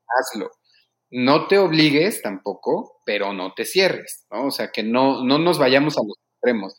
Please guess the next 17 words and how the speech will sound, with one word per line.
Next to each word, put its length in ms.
Ah, 240
sí, 320
pura 280
fiesta 500
y 100
a, 260
a 220
besar 360
sapos, 520
¿no? 200
A 100
ver 220
cuál 200
es 120
el, 120
el 320
príncipe. 680